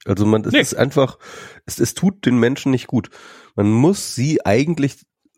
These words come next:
Speaker 1: vor sich selbst beschützen. Man muss sie vor ihren Milliarden beschützen. Also ich bin dafür, wir müssen
Speaker 2: Ja.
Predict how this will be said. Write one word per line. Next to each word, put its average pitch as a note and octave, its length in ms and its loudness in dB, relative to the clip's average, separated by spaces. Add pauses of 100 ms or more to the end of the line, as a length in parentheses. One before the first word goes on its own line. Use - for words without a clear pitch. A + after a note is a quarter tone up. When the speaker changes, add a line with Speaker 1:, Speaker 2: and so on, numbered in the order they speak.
(140)
Speaker 1:
vor C3 340 2
sich B2 180 -2
selbst A#2 380 0
beschützen. - 400 -2
Man G#2 100 0
muss C3+ 120 -4
sie B2+ 100 -6
vor - 220 -2
ihren C3+ 260 0
Milliarden A2+ 680 0
beschützen. - 460 -6 (140)
Also G2+ 120 -4
ich A2 120 -8
bin C#3 260 -2
dafür, D#3 540 0
wir B2 100 2
müssen B2 280 2
Speaker 2:
Ja. D3+ 260 2